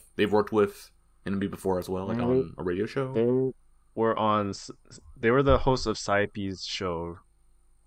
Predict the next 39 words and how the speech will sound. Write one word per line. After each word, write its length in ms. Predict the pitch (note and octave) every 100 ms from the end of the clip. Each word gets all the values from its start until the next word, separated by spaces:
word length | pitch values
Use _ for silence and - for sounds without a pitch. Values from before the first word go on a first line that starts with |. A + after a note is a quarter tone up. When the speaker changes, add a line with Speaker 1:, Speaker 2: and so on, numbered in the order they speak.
| _ -
Speaker 1:
Right, 180 | B2 F#2+
Speaker 2:
And 80 | A2
then 80 |
Speaker 1:
right. 80 | G#2
Speaker 2:
Coconut 440 | A2 G#2+ A#2 A2 G2
briefly 320 | G#2 G2+ G2+
took 200 | - G2+
that 160 | F#2+ F2+
over. 420 | F2+ F2 E2+ F#2 _ - - - - -
And 200 | G2 F#2+
then 340 | F#2+ F#2 F2+
Speaker 1:
Yeah. 200 | F#2 D#2+ - _ _ -
Speaker 2:
they've 600 | - G#2+ G#2+ A2 G#2+ -
come, 380 | - A#2+ A#2+ A#2
yeah, 320 | G2 F#2+ F2 -
I 80 | G#2
think 200 | B2+ B2+
they've 180 | B2 -
done 180 | A2+
a 100 | G#2+
few 340 | G2 - G#2+ G2+
random 680 | F2+ F2+ F2+ F2 E2+ F2 G2 _ _ _ -
other 240 | F#2 F#2
appearances 540 | F2+ - F#2+ F2 F2+ F2+
with 120 | F2
N 120 | F2 F2
M 120 | E2+
B. 200 | E2+ E2+ - _ - - _ _ _ _ _ _ - _ _ _ _ _ -
Speaker 1:
I 40 |
think 120 | C#3+
they 80 | D3
might 100 | C#3
have 80 | B2+
been 120 | A2+
hosts 360 | G2+ A2+ - -
for, 280 | A2 G#2 F#2+
like, 80 | F2+
the 60 |
non-battle 720 | F2+ F2+ F#2 F#2 F#2 F#2 F#2